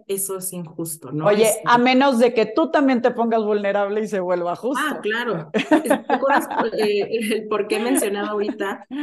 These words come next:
Speaker 1: que esta herida, las características, es como muy polarizado? Si
Speaker 2: Claro.
Speaker 1: tú te pones en situación injusta, ok, me
Speaker 2: Va.
Speaker 1: pongo.
Speaker 2: <laughs> Claro, claro.
Speaker 1: Los
Speaker 2: Pues te,
Speaker 1: dos, ¿no?
Speaker 2: te está hablando la
Speaker 1: Ujú.
Speaker 2: señora injusticia, ¿no?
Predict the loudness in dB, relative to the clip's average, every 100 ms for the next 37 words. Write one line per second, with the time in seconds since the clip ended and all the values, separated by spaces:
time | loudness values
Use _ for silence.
0 | -4 -2 -2 -4 -6 -2 -2 -2 -6 -12
1 | -14 -12 -10 -12 -10 -6 -6 -6 -10 -8
2 | -6 -6 -4 -2 -2 0 -2 -2 -2 -2
3 | -2 -6 -8 -8 -8 -10 -4 2 2 2
4 | 0 -4 -4 -6 -6 -6 -6 -6 -6 -6
5 | -6 -4 -4 -4 -6 -6 -8 -10 -8 -8
6 | -6 -2 2 2 2 -2 -4 -8 -10 -10
7 | -8 -4 0 2 4 2 -4 -14 -20 _
8 | -2 2 2 0 -4 -4 2 2 4 2
9 | 0 -2 -4 -6 0 2 4 4 4 2
10 | 2 0 0 0 -2 -2 -2 -2 -10 -8
11 | -8 -6 -8 -8 -10